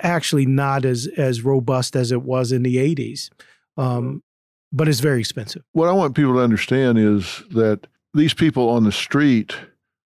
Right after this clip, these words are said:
Speaker 2: aren't free.
Speaker 1: No.
Speaker 2: So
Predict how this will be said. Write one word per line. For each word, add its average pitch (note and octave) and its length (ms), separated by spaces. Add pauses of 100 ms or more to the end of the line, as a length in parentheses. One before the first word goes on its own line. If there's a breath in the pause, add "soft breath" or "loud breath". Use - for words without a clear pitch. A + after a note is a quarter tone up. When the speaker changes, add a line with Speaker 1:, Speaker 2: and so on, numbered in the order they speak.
(540)
Speaker 2:
aren't C3+ 380
free. B2 580 (120)
Speaker 1:
No. C#3 220 (420)
Speaker 2:
So A2 440